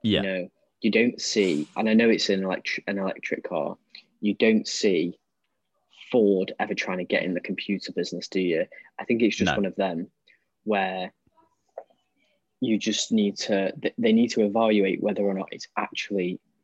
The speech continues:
Speaker 2: feasible. Like, I'm sure they've got engineers, and I'm sure they could, you know, buy a, um,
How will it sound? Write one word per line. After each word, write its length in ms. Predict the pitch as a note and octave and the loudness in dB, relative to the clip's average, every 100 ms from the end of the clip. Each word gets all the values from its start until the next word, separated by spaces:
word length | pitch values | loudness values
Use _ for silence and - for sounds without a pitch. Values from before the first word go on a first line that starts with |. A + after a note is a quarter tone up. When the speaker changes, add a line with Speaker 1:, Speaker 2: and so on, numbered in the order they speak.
| _ - | _ 0
Speaker 2:
feasible. 640 | G#2 G2 F#2+ - D2+ E2+ _ _ _ - | 2 4 2 -2 -4 -6 _ _ _ -2
Like, 200 | G#2 - | -2 0
I'm 120 | - | -2
sure 320 | - - C#3 | -2 0 4
they've 120 | C#3 A2 | 4 2
got 140 | - | 0
engineers, 460 | G2+ F#2+ F#2+ F#2 F#2+ | -2 -4 -6 -6 -6
and 80 | |
I'm 40 | C#3 | -6
sure 460 | - - G#2+ G2+ - - | -4 2 2 2 0 -2
they 80 | G#2 | -2
could, 260 | - F#2+ - _ _ _ - | 0 -4 -6 _ _ _ -10
you 80 | F#2+ | -6
know, 180 | F2 - _ _ _ _ | -6 -10 _ _ _ _
buy 420 | - F#2+ F2+ F2+ - | 0 2 2 -2 -4
a, 380 | G2 G2 F2+ F2 - | -4 -2 0 -2 -2
um, 640 | F#2+ F2+ F2 F2 F2 - | -4 -4 -6 -8 -10 -12